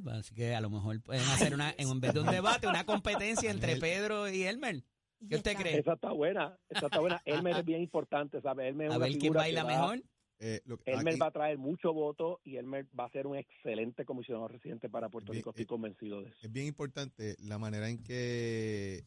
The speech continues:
Speaker 3: eh, el licenciado Ángel Cintrón está manejando el tema, porque él está consciente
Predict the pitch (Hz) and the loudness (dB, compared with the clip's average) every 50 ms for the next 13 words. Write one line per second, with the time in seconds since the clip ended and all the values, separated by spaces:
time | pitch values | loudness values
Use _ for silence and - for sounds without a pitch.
0 | - - 101 101 95 - - 87 98 101 104 101 101 101 101 104 98 104 - - | -14 -12 -12 -12 -12 -12 -14 -16 -12 -10 -8 -8 -8 -8 -8 -8 -8 -8 -8 -8
1 | 101 104 113 123 113 127 123 113 - 113 113 113 - 131 117 117 120 120 117 127 | -6 -2 -2 -2 -2 -2 -4 -6 -6 -6 -8 -8 -8 -8 -8 -6 -4 -4 -2 -2
2 | 127 117 117 110 107 - _ 127 120 107 90 90 90 87 _ 113 110 101 - - | -2 -4 -4 -6 -8 -10 _ -8 -6 -6 -6 -8 -10 -12 _ -14 -14 -14 -14 -10
3 | 113 117 117 - - 143 139 143 143 135 123 - 139 139 139 135 123 - - 101 | -8 -8 -8 -6 -8 -8 -6 -6 -4 -4 -4 -4 -6 -6 -6 -8 -8 -8 -10 -12
4 | 98 87 | -12 -14